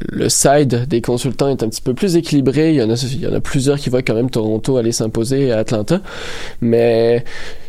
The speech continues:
j'ai confiance que Atlanta a des choses à prouver et va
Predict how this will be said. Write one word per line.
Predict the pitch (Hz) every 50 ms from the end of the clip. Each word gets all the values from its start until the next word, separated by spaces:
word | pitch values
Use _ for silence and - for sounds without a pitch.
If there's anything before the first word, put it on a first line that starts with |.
| - -
j'ai | - - 139 135
confiance | 165 160 151 - 190 196 202 -
que | - 151 131 131
Atlanta | 131 131 131 - 151 135 131 - 160 160
a | 151 131
des | 120 135 131
choses | 127 - - - - - - 165 151 156 151 139 143
à | 131
prouver | - - - 143 123 123 135 139 165 160 -
et | - 123 123 123 120 120 120 120 120 120 117 117 113 113
va | 113 117 120 131 127 117 113 113 113 117